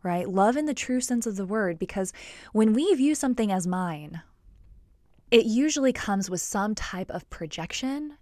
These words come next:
and desire, right? Like, "You are my partner. These are the things I want from you.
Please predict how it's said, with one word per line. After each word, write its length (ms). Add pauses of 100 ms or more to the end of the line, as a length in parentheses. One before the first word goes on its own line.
and 140
desire, 600 (420)
right? 320
Like, 160
"You 200
are 120
my 440
partner. 640 (440)
These 240
are 140
the 80
things 320
I 100
want 240
from 180
you. 220